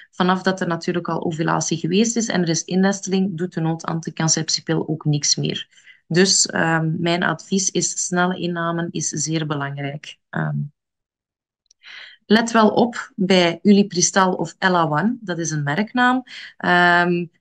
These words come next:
hangt de werking wel samen met ook de zuurtegraad van je maag.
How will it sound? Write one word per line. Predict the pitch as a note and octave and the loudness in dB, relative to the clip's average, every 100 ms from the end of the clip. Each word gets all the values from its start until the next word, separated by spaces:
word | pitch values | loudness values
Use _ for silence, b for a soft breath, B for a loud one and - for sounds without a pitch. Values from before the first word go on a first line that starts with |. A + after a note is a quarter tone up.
| _ | _
hangt | - G3+ G#3+ | 0 2 2
de | |
werking | F#3 G3+ G#3 | 0 0 0
wel | F#3 F#3+ | 2 0
samen | F#3+ F3 F#3+ G3 | -2 0 0 0
met | E3+ F#3 | -2 -8
ook | F3+ F3+ | -10 -8
de | E3+ | -6
zuurtegraad | D#3+ F#3+ F#3+ F#3 E3+ E3 E3+ | 0 0 0 -2 2 2 2
van | - E3 | -4 -2
je | D#3 | -2
maag. | D3 D3 | -2 -4